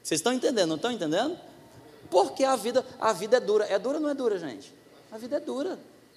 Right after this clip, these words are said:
A vida é dura. Então,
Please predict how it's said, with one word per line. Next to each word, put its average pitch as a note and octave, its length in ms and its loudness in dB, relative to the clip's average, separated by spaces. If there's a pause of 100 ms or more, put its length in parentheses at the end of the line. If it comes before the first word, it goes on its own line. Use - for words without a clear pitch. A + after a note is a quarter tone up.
(1120)
A G3+ 60 -6
vida A3 220 -4
é E4+ 40 -2
dura. C#4+ 440 -2 (1080)
Então, C4 260 4